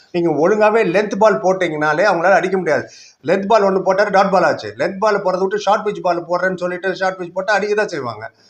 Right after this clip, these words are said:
அ, கே எல் ஜெமிசனும் அதே தப்பு தான் பண்ணாரு. ரெண்டு பேரும் சேர்ந்து அந்த ஷார்ட் பிட்ச், ஷார்ட் பிட்ச் போட்டனால,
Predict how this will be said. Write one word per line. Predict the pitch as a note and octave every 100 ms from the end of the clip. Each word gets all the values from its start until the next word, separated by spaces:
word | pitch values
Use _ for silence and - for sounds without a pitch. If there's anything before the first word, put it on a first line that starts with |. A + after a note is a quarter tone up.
| _ _ _ - D3+
அ, | D3
கே | - G#3 A3
எல் |
ஜெமிசனும் | G#3 G#3 A3
அதே | G3+ F3+ G#3
தப்பு | E3+ D#3+
தான் | F3 D3
பண்ணாரு. | A#2 A2+
ரெண்டு | A#2+ F#3+ E3+
பேரும் | G3
சேர்ந்து | G3+ F3+ E3+ F#3 F3+
அந்த | D3
ஷார்ட் | C#3+ F3
பிட்ச், | D#3+ D#3
ஷார்ட் | E3+
பிட்ச் | E3+ D#3
போட்டனால, | D#3+ D#3+ E3+ A3